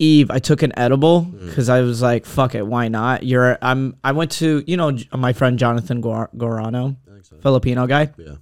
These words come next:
Speaker 1: I went to go to San Diego to celebrate Christmas with his family, just for a dinner.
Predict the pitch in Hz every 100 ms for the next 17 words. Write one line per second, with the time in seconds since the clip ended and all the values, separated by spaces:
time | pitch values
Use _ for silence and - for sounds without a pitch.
0 | _ _ _ _ _ 135 139 156 139 135
1 | 131 131 - - 131 - 131 127 127 127
2 | 123 120 117 - - - 131 - 123 117
3 | 117 127 120 120 117 117 113 - 104 107
4 | 127 131 147 - 127 107 104 117 143